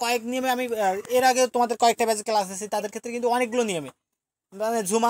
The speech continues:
আছে, তমা আছে, ওদের তৃতীয় অধ্যায়ে শুনে দেখো তিন চারটা নিয়মে শেখাইছি যে এই লেখালেখি করে এইভাবে লিখতে পারবা, এই সূত্র দিয়ে করতে পারবা, এর বিকল্প এই সূত্র দিয়ে আসতে পারবা, তিন চারটা নিয়মে দেখাইছি। কিন্তু তোমার কথা হলো তুমি কি সব সূত্রগুলো মাথায় রাখবা? তো,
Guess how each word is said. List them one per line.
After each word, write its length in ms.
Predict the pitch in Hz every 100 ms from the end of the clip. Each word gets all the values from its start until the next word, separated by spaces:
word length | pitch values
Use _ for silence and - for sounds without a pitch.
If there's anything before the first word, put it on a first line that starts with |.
| 233
আছে, 100 | 240
তমা 140 | 226 220
আছে, 100 | 202 208
ওদের 120 | 220 -
তৃতীয় 200 | 233 240
অধ্যায়ে 240 | 240 254 247
শুনে 120 | 240 233
দেখো 140 | 240 339 -
তিন 120 | 277
চারটা 180 | 277 247 247
নিয়মে 220 | 240 226 -
শেখাইছি 360 | 180 151 - 127 _ _ _ _ _
যে 80 | 214 220
এই 60 | 233 233
লেখালেখি 400 | 226 240 240 254
করে 120 | 247 247
এইভাবে 240 | 233 208 233
লিখতে 200 | 226 - 233
পারবা, 200 | 220 214 220 _ _ 208
এই 80 | 214
সূত্র 200 | 233 247 240
দিয়ে 120 | 240 233
করতে 180 | 233 220
পারবা, 180 | 226 208 208
এর 80 | 202
বিকল্প 260 | 208 233 220 226
এই 40 | 233
সূত্র 180 | - 240 226
দিয়ে 100 | 233
আসতে 160 | 208 - 202
পারবা, 200 | 180 170 - _ _
তিন 100 | 277 254
চারটা 180 | 254 240
নিয়মে 180 | 226 214 202
দেখাইছি। 320 | 180 160 - _ _ _ -
কিন্তু 140 | 220 -
তোমার 180 | 226 247
কথা 100 | 262 277
হলো 100 | 247
তুমি 120 | 247 262
কি 60 | -
সব 100 | 226
সূত্রগুলো 340 | - 214 254 254 240
মাথায় 180 | 233 240
রাখবা? 200 | 208 160 -
তো, 40 | _